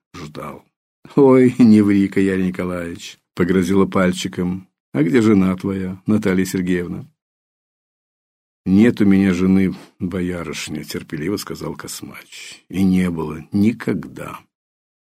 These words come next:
Она не обратила на это внимания, потрогала свою косу. «В баньку бы не прочь», улыбнулась вымученно. Однако спохватилась, развязала котомку и покрыла голову парчевым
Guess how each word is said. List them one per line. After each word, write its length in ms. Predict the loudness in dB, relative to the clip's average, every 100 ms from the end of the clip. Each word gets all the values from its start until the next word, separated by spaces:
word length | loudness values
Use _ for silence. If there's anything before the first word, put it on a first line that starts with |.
| _ _ _ _ _ _
Она 200 | -6 -2
не 120 | 0
обратила 560 | 0 0 -2 -2 -2 -4
на 80 | -10
это 160 | -8
внимания, 500 | -6 -2 -2 -2 -2
потрогала 520 | -4 -6 -4 -4 -4 -8
свою 300 | -6 -8 -8
косу. 520 | -12 -16 -16 -20 -20 _ _ _ _ _ _ _ _ _ _ _ _ -10
«В 140 | -4
баньку 480 | 2 2 2 -2 -4
бы 160 | 0
не 120 | 0 -2
прочь», 520 | 0 2 2 -2 -6
улыбнулась 580 | -8 -6 -6 -6 -8 -8
вымученно. 760 | -6 -6 -8 -12 -14 -16 -18 -18
Однако 420 | -14 -6 -4 -2 -4
спохватилась, 1160 | -6 -6 -4 -6 -6 -8 -8 -10 -14 -16 -18
развязала 960 | -14 -14 -10 -10 -8 -8 -10 -12 -16 -20 _ _ _
котомку 720 | -20 -8 -4 -4 -6 -8 -10 _ _ -16
и 80 | -12
покрыла 480 | -10 -4 -2 0
голову 640 | -2 -2 -2 -2 -2 -4 -8
парчевым 840 | -12 -12 -10 -4 -2 -2 -4 -8